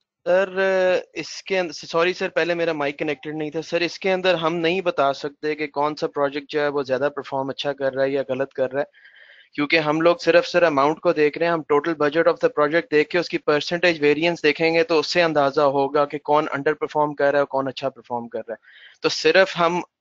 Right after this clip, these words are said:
factual या उस numbers को देख के कि कितने पैसे उसके vary कर रहे हैं, उसके ऊपर हम इस चीज का अंदाजा नहीं लगा सकते। In case अगर उस project का budget जो है, total जो है, वो अगर हजार मिलियन का था, उसमें से अगर पांच मिलियन कर रहा है, तो how much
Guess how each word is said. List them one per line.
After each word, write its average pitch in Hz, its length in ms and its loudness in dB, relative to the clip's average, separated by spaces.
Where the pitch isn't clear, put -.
factual 175 680 0
या 165 140 4
उस 160 240 -4
numbers 156 420 2
को 196 120 2
देख 156 320 2
के 170 140 2
कि 165 120 -6
कितने 175 360 -2
पैसे 160 400 0
उसके 180 300 0
vary 160 240 -2
कर 160 220 2
रहे 170 100 2
हैं, - 60 -4
उसके 165 260 -4
ऊपर 160 180 0
हम 151 140 -6
इस 143 80 -8
चीज 143 180 -10
का 147 100 -6
अंदाजा 139 280 -2
नहीं 127 160 -6
लगा 113 220 -8
सकते। - 320 -16
In 147 140 0
case 170 280 4
अगर 165 180 4
उस 170 120 2
project 156 380 0
का 170 100 4
budget 147 360 -2
जो 170 160 2
है, 156 100 4
total 156 340 0
जो 156 160 2
है, 151 120 4
वो 147 200 2
अगर 143 160 0
हजार 131 340 0
मिलियन 151 320 -2
का 143 120 -4
था, 131 180 0
उसमें 151 240 -2
से 165 100 -4
अगर 156 100 0
पांच 143 340 -2
मिलियन 156 260 -4
कर 147 160 0
रहा 160 40 4
है, 160 40 2
तो 160 100 -2
how 139 160 0
much 165 160 0